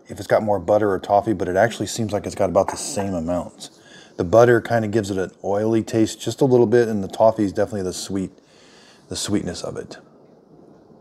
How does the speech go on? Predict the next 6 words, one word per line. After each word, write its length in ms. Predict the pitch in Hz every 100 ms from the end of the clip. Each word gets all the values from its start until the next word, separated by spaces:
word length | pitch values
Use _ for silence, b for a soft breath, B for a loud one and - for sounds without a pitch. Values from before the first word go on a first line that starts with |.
| - - - _ - - - _ _ _ _ - - _ b b b b b _
Here's 200 | 139 123
what 140 | 113
the 60 | -
K-cup 460 | - 147 139 123
looks 240 | 139 139 -
like. 340 | 135 135 117